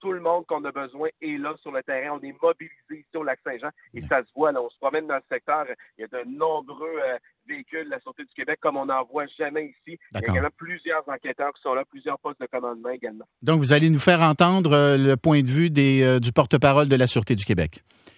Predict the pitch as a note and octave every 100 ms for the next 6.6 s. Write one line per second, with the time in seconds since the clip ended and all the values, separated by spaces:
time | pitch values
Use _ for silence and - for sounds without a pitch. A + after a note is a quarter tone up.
0 | _ _ _ - F#3+ E3+ C3 F#3 F3 F3+
1 | A3 F3+ E3 D#3+ G3+ F#3 - F3+ E3 D3+
2 | C#3+ G3 D#3 D#3+ C#3+ D3 D#3 A#3 F#3 D#3+
3 | E3 - B3 C4 F#3+ G3+ G#3+ F#3 A#3 -
4 | - _ E3 F#3+ A#3+ F#3+ E3+ G3 G3 F3
5 | G3 A3+ D#3+ - _ F#3+ F3+ D3+ - C3+
6 | C3 A#2 - A2+ _ _